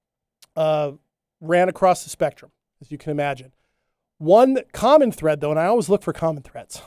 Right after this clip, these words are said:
<laughs> I always look for common threads 'cause I think in a lot of ways they're usually there somewhere. Common thread is nobody can answer the question,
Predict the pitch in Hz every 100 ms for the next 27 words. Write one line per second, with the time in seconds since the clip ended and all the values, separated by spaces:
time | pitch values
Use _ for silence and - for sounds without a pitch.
0 | - - - - - 214 - 220 202 175
1 | 180 - 170 - 170 156 147 139 - 139
2 | 143 185 190 _ _ _ - 151 151 180
3 | 190 - _ 160 156 151 131 147 143 143
4 | 170 196 175 160 147 147 139 - 143 139
5 | 123 - _ _ _ _ _ - 277 302
6 | 214 214 180 170 170 _ _ - 185 202
7 | 233 254 240 240 214 208 220 208 - 165
8 | 156 165 160